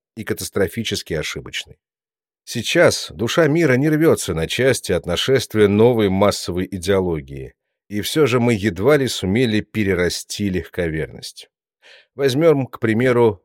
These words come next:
подъем движения New Age на Западе в качестве компенсации за упадок традиционной духовности. Чем невесомое доказательство того, что в погоне за мелочами мы по-прежнему не замечаем слона?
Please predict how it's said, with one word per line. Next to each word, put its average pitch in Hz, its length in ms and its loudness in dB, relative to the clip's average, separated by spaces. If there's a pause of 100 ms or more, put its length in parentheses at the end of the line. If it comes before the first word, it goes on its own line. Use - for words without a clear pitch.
подъем 107 600 0
движения 95 680 0
New 92 340 -2
Age 107 500 0
на 85 200 -4
Западе 92 500 0
в - 60 -18
качестве 117 440 -2
компенсации 104 880 -4
за 95 180 -2
упадок 107 580 0
традиционной 92 720 -4
духовности. 80 800 -12 (680)
Чем 175 280 2
невесомое 131 580 2
доказательство 104 800 0
того, 127 320 0
что - 200 -4
в - 120 -14
погоне 120 540 0
за 90 160 -2
мелочами 98 760 0 (240)
мы 95 140 -4
по-прежнему 98 800 0
не 98 160 -4
замечаем 104 600 -2
слона? 92 560 -6